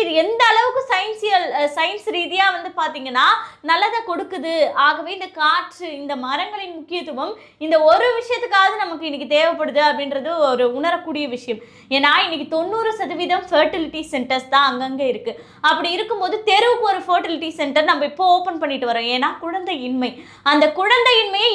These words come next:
இயற்கை உனக்கு கொடுக்குது. ஓசோன் மண்டலம் உனக்கு வந்து மார்கழி மாதத்துல அந்த அரிய, அந்த அற்புதத்தை எடுத்துட்டு வந்து உன் கையில கொடுக்குது. ஆனால் அதை அனுபவிக்க முடியல. காரணம் மரங்கள் இல்ல, நல்ல காற்று கிடையாது, ஓசோன் மண்டலத்தில் ஓட்டை,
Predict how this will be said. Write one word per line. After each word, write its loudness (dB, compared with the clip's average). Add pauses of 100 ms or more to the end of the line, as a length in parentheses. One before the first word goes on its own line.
இயற்கை 4 (140)
உனக்கு -2
கொடுக்குது. 2 (220)
ஓசோன் 2
மண்டலம் 2
உனக்கு 0
வந்து 0
மார்கழி 2
மாதத்துல 0
அந்த 2 (340)
அரிய, 4 (300)
அந்த 0 (480)
அற்புதத்தை -4
எடுத்துட்டு -6
வந்து -4
உன் -2
கையில 2 (120)
கொடுக்குது. -6
ஆனால் 0
அதை -6
அனுபவிக்க -6
முடியல. 0 (460)
காரணம் 2 (480)
மரங்கள் 0
இல்ல, -2 (360)
நல்ல 2
காற்று 0
கிடையாது, 0 (160)
ஓசோன் 0
மண்டலத்தில் 0
ஓட்டை, 6